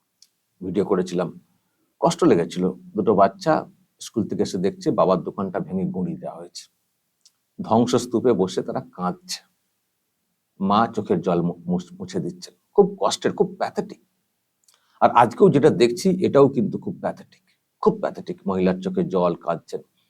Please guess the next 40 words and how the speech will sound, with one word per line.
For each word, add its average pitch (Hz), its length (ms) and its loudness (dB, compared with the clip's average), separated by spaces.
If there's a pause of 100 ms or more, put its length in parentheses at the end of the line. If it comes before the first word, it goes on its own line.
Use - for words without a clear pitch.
(640)
শুধু 190 120 6
বলছেন, 220 240 8
"লক্ষ্মীর 170 420 6
ভাণ্ডার 101 400 2
দিচ্ছি, 92 200 -6
লক্ষ্মীর 175 440 6
ভাণ্ডার।" 92 340 0
লক্ষ্মীর 170 340 2
ভাণ্ডারে 180 420 6
যদি 190 120 10
সবকিছু 165 460 4
হয়ে 147 220 10
যেত, 165 280 6 (480)
তাহলে 147 260 6
কি 165 100 6
আজকের 117 380 4
দিনে 143 400 4
এইরকম 131 360 6
চোখের 143 280 2
জল 139 260 4
ফেলতে 135 220 0
হতো 190 240 -2
এই 110 80 2
মহিলাকে? 123 460 -4 (840)
চোখের 127 240 2
জল 139 140 2
ফেলতে 139 340 0
হতো 156 140 2
দর্শক? - 400 -2 (2250)
বলবেন 120 320 6
আপনাদের 110 380 4
যা 104 160 8
বলার। 110 260 6
আমি 110 220 6
শেষে 113 320 -2
একটা - 260 2
বক্তব্য 123 520 0
শুনিয়ে 113 300 -2
শেষ 110 260 -4
করব। 87 320 -8